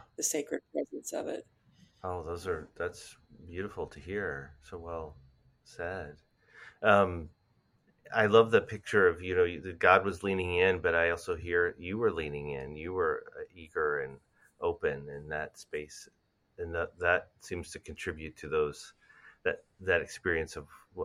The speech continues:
Speaker 2: I love the term thin spaces. That is great.
Speaker 1: Yeah.
Speaker 2: So,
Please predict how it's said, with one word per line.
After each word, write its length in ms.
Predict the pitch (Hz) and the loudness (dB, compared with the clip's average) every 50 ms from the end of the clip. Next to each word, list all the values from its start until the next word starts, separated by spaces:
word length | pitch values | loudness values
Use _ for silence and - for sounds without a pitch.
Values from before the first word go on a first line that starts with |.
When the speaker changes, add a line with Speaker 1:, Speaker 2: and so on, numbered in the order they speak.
| - | -4
Speaker 2:
I 60 | 85 82 | -4 -4
love 280 | 78 85 82 76 73 | 0 0 0 0 -2
the 80 | 76 76 | -12 -14
term 320 | - - 82 76 71 71 _ - | -6 -2 -2 -2 -2 -4 _ -6
thin 200 | 78 78 78 73 | -6 -6 -6 -8
spaces. 720 | - - - - 64 73 78 - - - 90 90 - - | -12 -10 -10 -8 -8 -8 -10 -16 -20 -20 -20 -20 -20 -20
That 140 | - - 82 85 85 | -20 -20 -20 -20 -20
is 120 | - - _ | -20 -20 _
great. 300 | - 73 69 67 - - _ _ _ - _ 202 | -10 -8 -8 -8 -10 -16 _ _ _ -20 _ -8
Speaker 1:
Yeah. 300 | 175 165 160 160 160 156 - _ _ _ _ _ _ _ | -2 0 0 0 0 -2 -6 _ _ _ _ _ _ _
Speaker 2:
So, 480 | - - - 147 147 143 135 - - | -8 6 8 8 10 10 6 2 -2